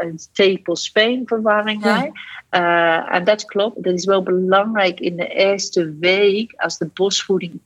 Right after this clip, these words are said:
Speaker 1: gang komt, gewoon niet met een speen.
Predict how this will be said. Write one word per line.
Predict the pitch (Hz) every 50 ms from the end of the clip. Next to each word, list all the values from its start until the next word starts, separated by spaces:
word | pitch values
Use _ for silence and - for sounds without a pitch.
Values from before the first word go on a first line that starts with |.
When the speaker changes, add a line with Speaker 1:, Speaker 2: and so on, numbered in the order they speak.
| - -
Speaker 1:
gang | - - 180 196 214 214 208
komt, | - - 160 170 202 247 - - - - - - - -
gewoon | - - 175 160 160 156 156 147 147 147 156 - - -
niet | - 165 151 151 160 160 175 180 - -
met | 185 185 185 180 185
een | 190 180
speen. | 180 185 - 185 175 180 180 185 202 233 262